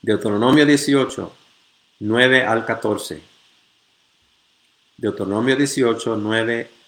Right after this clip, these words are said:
al catorce dice, "Cuando entres a la tierra que Jehová tu Dios te da, no aprenda a hacer según las abominaciones de aquellas naciones".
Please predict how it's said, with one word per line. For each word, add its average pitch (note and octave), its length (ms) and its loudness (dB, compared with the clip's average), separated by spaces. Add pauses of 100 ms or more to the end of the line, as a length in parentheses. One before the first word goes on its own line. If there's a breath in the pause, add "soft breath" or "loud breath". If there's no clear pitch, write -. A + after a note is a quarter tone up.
al G2+ 160 -4
catorce G2 440 -8
dice, G#2+ 420 -4 (2000)
"Cuando C3+ 340 4
entres F#3+ 280 2
a E3 60 4
la C3+ 180 2
tierra A#2 560 4
que A#2+ 120 -2
Jehová A#2 840 4
tu C#3+ 140 0
Dios C3 320 0
te C#3+ 120 2
da, F#2+ 340 -2 (1400)
no C#3 140 6
aprenda F3 420 4
a - 120 -4
hacer D#3 260 0
según D3 680 0
las C3 260 -2
abominaciones A2 680 -2
de B2+ 100 0
aquellas G#2 440 -2
naciones". A#2+ 580 -6